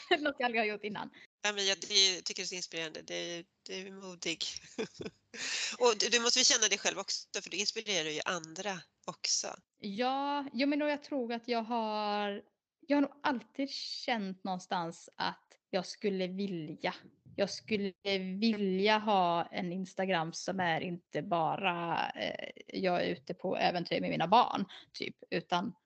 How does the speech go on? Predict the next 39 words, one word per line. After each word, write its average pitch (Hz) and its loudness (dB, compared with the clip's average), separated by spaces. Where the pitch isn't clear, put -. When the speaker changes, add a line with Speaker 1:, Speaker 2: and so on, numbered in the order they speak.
Speaker 1:
men, 226 4
men 254 8
jag 247 8
har 254 8
liksom 240 4
känt 208 2
att 208 0
jag 220 6
inte 208 0
har 196 6
någonting 190 -2
av 208 4
värde. 202 4
Så - -2
det 214 2
är 208 2
samma 202 0
sak - -4
där, 208 2
men 202 0
nu 202 2
har 214 2
jag 214 0
mitt 208 -4
företag 214 -2
och 202 -2
nu 196 0
driver 196 2
jag 196 2
företaget 202 -2
på 202 0
ett - -10
sätt 220 -4
som 208 -4
skulle 202 -2
kunna 202 -2
ge 202 2
andra 190 2
värde. - 2